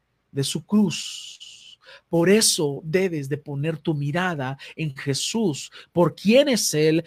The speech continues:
y por todo lo que Él ha hecho. Porque Él es Dios,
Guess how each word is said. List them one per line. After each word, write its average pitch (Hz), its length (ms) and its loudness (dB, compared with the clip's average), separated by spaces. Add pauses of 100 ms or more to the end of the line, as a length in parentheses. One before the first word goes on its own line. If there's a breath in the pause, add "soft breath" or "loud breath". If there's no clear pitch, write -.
(140 loud breath)
y 190 100 2
por 160 280 0
todo 220 280 0
lo 202 140 6
que 196 220 0
Él 196 80 2
ha 180 160 2
hecho. 208 420 2 (500 loud breath)
Porque 196 480 6
Él 262 80 6
es 190 220 8
Dios, 156 500 0